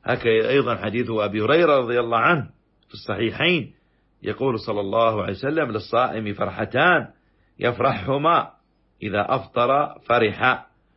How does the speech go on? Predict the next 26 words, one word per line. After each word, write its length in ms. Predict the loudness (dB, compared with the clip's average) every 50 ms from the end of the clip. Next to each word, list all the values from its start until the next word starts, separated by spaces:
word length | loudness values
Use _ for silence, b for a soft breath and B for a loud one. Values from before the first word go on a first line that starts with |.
| _ _ _ -4
وإذا 360 | 0 2 4 4 4 4 4
لقي 300 | 4 2 2 2 2 4
ربه 560 | 4 4 2 0 0 0 0 0 0 -2 -2
فرح 420 | 0 2 4 4 4 2 2 0 -2
بصومه". 760 | -4 -4 -8 -8 -8 -6 -6 -6 -8 -8 -8 -8 -10 -10 -12 _ _ _ _ _ _ _ _ _ _ _ -8
هذه 200 | -6 -4 -2 -2
بعض 260 | 0 0 0 0 0
الأحاديث 540 | -2 -4 -4 -4 -4 -4 -2 -4 -4 -4 -6
في 100 | -8 -8
فضائل 400 | -8 -6 -4 -2 0 0 -2 -4
الصيام، 560 | -8 -14 -16 -8 -4 0 2 2 2 0 -2 -8 _ _ _ _ _ _ _ _ _ _ _ _ _ -4
وعلى 720 | 0 2 4 4 4 4 4 2 0 0 0 0 0 0
المسلم 420 | 0 -2 -4 -6 -8 -8 -8 -8
أن 100 | -8 -10
يحافظ 500 | -10 -8 -2 0 2 2 2 0 0 0
على 200 | 0 0 0 -2
الصيام. 520 | -4 -6 -8 -8 -4 -2 0 0 0 -2 -4 -10 _ _ _ _ _ _ _ _ _ _ _ _ _ _
وهذه 720 | -2 0 2 2 2 0 -2 -4 -4 0 0 0 2 0 -2
الفوائد 640 | -2 -2 0 2 4 4 4 2 2 0 -2 -4 -10 _ _ _ -10
التي 300 | -8 -8 -6 -6 -6 -6
ذكرناها 880 | -6 -6 -6 -6 -6 -4 -2 -2 0 0 0 0 0 0 0 -2 -4 -8 _ _ _ _ _ _ _ _ _ _ _ _
تحصل 500 | -4 -4 -4 -4 -6 -6 -4 -4 -2 -2
لمن 220 | -4 -4 -4 -4 -4
صام 400 | -2 0 2 2 2 0 -2 -4
صياما 400 | -6 -4 -2 -2 0 0 -2 -2
كاملا 640 | -4 -2 -2 0 0 0 2 0 0 0 -2 -4